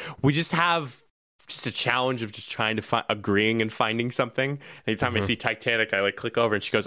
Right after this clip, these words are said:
Speaker 1: "I'm not gonna be opposed to not watching Titanic." I'm like, "Jen, it's three hours long. <laughs> I don't think we could sit here and watch for three hours at the mo-," I had to watch it, I think, in, in three days' time.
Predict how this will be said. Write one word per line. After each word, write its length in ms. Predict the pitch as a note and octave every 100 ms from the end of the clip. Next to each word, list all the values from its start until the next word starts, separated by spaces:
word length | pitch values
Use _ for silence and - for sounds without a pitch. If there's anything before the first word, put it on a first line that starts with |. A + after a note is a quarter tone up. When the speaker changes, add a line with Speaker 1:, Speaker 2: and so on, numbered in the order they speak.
| -
Speaker 1:
"I'm 180 | C3+ A3+
not 220 | D4 C#4+
gonna 160 | D4 A3+
be 160 | G#3
opposed 500 | E3+ - D#3 D#3 C#3
to 220 | - B2 A2
not 260 | B2+ B2
watching 320 | A2+ G2+ G#2+
Titanic." 460 | F#2+ F2+ - E2+ D#2
I'm 60 | F#2
like, 120 | F2
"Jen, 160 | G#2+ F2
it's 160 | E2
three 200 | - A2
hours 320 | G#2 F#2 - -
long. 160 | G2+ - C#3 D#3
<laughs> 140 | C3+
I 60 | D3 D5+ -
don't 100 | E3 - G5
think 140 | F#3+ -
we 80 | E3+
could 240 | - B2
sit 220 | - A#2 -
here 160 | G#2+
and 120 | G2
watch 220 | G#2 G2 -
for 80 | A#2+
three 320 | - A#2 G2
hours 460 | F#2 F2+ - A#2 - C#3 D#3+ D#3+
at 160 | B2+ B2
the 80 | A#2
mo-," 140 | A2+
I 140 | B2+ E3+
had 180 | G3 D#3+
to 60 |
watch 340 | C3 C#3+ D3+ C3+
it, 80 |
I 60 | A#2
think, 220 | B2 A2+
in, 100 | F#2+ - _ _ -
in 140 | A2
three 320 | - - B2
days' 300 | C#3 D#3+ D#3+
time. 320 | - D#3+ E3+